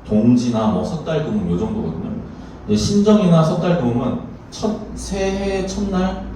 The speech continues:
그리고 그 해 마지막 날 딱 막 제일 좀 치고 막 이런 거 하잖아요. 좀 그 정도는 지키지 뭐 그 이외에 뭐 영등날, 삼진날, 뭐 유두, 칠석 이런 건 사실 우리가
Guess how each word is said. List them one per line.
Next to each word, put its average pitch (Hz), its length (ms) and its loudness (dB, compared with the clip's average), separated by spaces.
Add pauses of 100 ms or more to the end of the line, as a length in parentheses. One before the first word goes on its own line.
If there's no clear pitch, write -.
그리고 107 240 -4
그 214 160 0
해 156 160 2
마지막 107 400 -2
날 82 240 -2 (240)
딱 110 180 -6
막 98 260 -6
제일 117 420 2
좀 104 140 -2
치고 113 240 -6
막 92 100 -2
이런 90 160 -4
거 92 60 -10
하잖아요. 78 480 -6 (760)
좀 127 120 -6
그 127 140 -4
정도는 196 420 2
지키지 123 440 -4
뭐 101 160 -4
그 123 140 -2
이외에 120 240 4
뭐 101 160 0
영등날, 107 640 0
삼진날, 127 680 -2
뭐 104 180 0
유두, 101 380 -6
칠석 143 560 -6
이런 127 160 -6
건 127 100 -6
사실 143 300 -2
우리가 95 380 -6